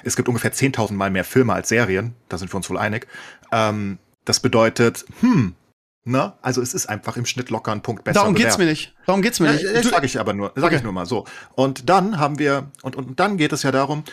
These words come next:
Speaker 1: du, du vermischst deine subjektive Wahrnehmung einer Serie von der Qualität einer Serie. Natürlich spricht eine Bewertung auf I M D B oder so nicht aus, dass dir diese Serie nicht gefallen wird.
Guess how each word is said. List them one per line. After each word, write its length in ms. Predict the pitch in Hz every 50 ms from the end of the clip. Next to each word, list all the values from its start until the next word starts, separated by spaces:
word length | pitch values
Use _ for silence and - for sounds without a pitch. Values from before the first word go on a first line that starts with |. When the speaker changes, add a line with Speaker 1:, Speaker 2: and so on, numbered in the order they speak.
| - - -
Speaker 1:
du, 200 | 123 143 151 - -
du 140 | - 147 185
vermischst 580 | - - 214 - - 127 117 131 175 - -
deine 160 | - 185 156 127
subjektive 640 | 110 - 123 - - 202 - - 233 214 196 156
Wahrnehmung 400 | 107 92 98 110 143 175 196 190
einer 200 | 175 147 139 120
Serie 400 | 92 95 87 92 110 123 170 190 190
von 120 | - 180
der 100 | 170 180
Qualität 540 | - - 185 190 208 - - 233 226 - -
einer 220 | 107 101 98 92
Serie. 540 | 87 95 98 87 87 85 92 85 - - 123 - - - - - - _
Natürlich 680 | - 131 131 - - 240 233 180 151 170 190 - - - _ -
spricht 560 | - - - - - 147 143 - - - - _ _ _ _ _ _ _ _ _ _ _ _ _ _ _ _ _ _ _ _ _ _ _ _ _ - - _ _ -
eine 160 | 143 131 131
Bewertung 520 | 123 110 104 120 160 202 - - 135 147
auf 120 | 139 110 -
I 60 | 104 104
M 100 | 101 95
D 80 | 98
B 200 | 90 - - -
oder 220 | 123 117 101 98 95
so 240 | - 104 113 131 -
nicht 340 | - 113 143 175 - - -
aus, 220 | 120 117 127 -
dass 180 | - 95 - -
dir 180 | - 135 196
diese 200 | 185 160 131 107
Serie 420 | 104 - - 120 185 220 160 131 107
nicht 160 | 98 92 -
gefallen 340 | - 101 - - 87 85 85
wird. 140 | 85 -